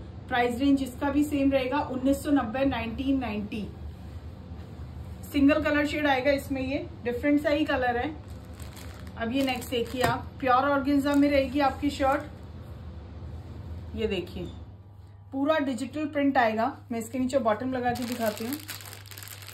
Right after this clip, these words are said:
Shentoon की bottom आएगी आपकी। ये देखिए, ये आपकी Shentoon की bottom रहेगी golden color की। उसी color का आपका इसके नीचे inner लगेगा।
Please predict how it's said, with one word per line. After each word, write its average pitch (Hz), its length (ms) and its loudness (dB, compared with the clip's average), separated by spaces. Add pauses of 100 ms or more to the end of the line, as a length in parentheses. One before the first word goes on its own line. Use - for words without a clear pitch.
(560)
Shentoon 277 460 2
की 285 140 -4
bottom 262 340 2
आएगी 247 260 0
आपकी। - 320 0 (2500)
ये 220 80 0
देखिए, 202 340 -6 (480)
ये 226 100 0
आपकी 226 260 0
Shentoon 254 420 0
की 277 100 -2
bottom 247 380 0
रहेगी 254 360 2 (220)
golden 220 340 4
color 233 280 0
की। 277 220 -6 (1120)
उसी 311 280 -4
color 302 280 6
का 320 120 2
आपका 277 280 2
इसके 277 280 0
नीचे 269 240 2
inner 247 340 0
लगेगा। 254 400 0